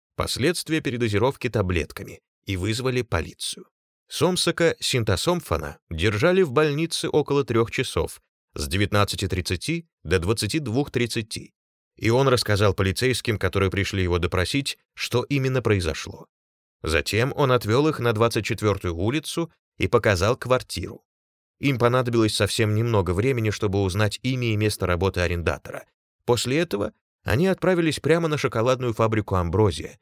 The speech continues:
сообщить о том, что сделал подозреваемый, и арестовать его за сексуальное насилие второй степени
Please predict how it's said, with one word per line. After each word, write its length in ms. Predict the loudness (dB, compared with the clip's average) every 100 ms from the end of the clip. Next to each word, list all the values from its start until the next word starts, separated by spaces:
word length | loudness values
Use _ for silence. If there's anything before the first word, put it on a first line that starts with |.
| _ _
сообщить 480 | -2 0 0 -2 -2
о 100 | -2
том, 240 | 2 2
что 180 | 2 -4
сделал 380 | -2 0 2 0
подозреваемый, 840 | 0 0 0 0 0 0 -2 -4 -10 _ _
и 140 | -4 2
арестовать 640 | 2 2 0 0 0 0
его 280 | 0 0 -2 _
за 180 | -4 0
сексуальное 640 | 2 0 2 2 4 2
насилие 400 | 0 0 0 0
второй 280 | 0 0 -2
степени 560 | -4 -4 -2 -2 -4